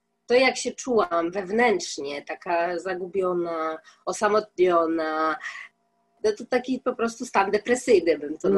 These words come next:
Speaker 1: nazwała.
Speaker 2: Mhm. I co było tą, tą iskierką właśnie? Bo to jest często tak, że my jesteśmy jakby w tym stanie, ale w końcu przychodzi ten moment, gdzie mówimy sobie, "Okej, dobra, już dłużej tak nie,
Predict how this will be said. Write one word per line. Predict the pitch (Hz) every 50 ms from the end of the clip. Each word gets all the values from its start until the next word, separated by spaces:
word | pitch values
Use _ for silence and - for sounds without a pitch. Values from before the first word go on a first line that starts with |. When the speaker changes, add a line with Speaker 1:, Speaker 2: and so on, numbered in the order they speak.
| 185
Speaker 1:
nazwała. | 165 - 165 160 143 135 135 131 131 135 135 - _ _ _ _ _ _ _ _ _ _ _ _ _ _
Speaker 2:
Mhm. | - 185 185 - - 170 160 170 185 - -
I | 190 175 185
co | - - 226 220
było | 202 214 208 208 202 196
tą, | 196 196 - 190 175 175 175 175 175 175 175 - _ _ _ _ _
tą | - 175 180
iskierką | 180 202 175 - - - 196 185 170 170 - - 139 131
właśnie? | 147 160 165 165 - 165 160
Bo | 160 175
to | 170 190
jest | 185 180 185 -
często | 196 185 190 175 - 190 180
tak, | 190 185 175
że | 170 190
my | 185 185
jesteśmy | 185 175 185 - 196 - 220 208
jakby | 190 185 170 180 170
w | -
tym | - - 190
stanie, | 185 - - - 202 185 185 196 214 247 269 262 - - - - - - - - -
ale | 180 208
w | - -
końcu | - 233 - 214 -
przychodzi | - - - 220 - 202 190 202 196
ten | - 220 190 190
moment, | 190 196 202 208 208 202 190
gdzie | 190 190
mówimy | 185 190 190 185 190 185 185 190
sobie, | 185 196 180 170 185 -
"Okej, | 180 - 175 143 147
dobra, | 156 127 135 139
już | 156 165
dłużej | 165 202 240 208 190
tak | 196 196 190 -
nie, | 214 190 180 185 175 175 -